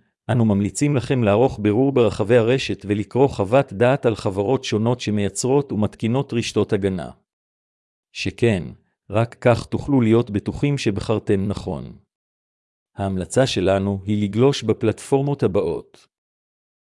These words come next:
פייסבוק, אינסטגרם, פורומים.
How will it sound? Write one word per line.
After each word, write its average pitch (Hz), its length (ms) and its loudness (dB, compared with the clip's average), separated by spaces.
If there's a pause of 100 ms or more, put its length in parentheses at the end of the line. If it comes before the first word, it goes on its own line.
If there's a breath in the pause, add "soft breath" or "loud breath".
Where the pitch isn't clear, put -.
(180)
פייסבוק, 98 720 -2 (920)
אינסטגרם, 87 680 -2 (1200)
פורומים. 104 640 0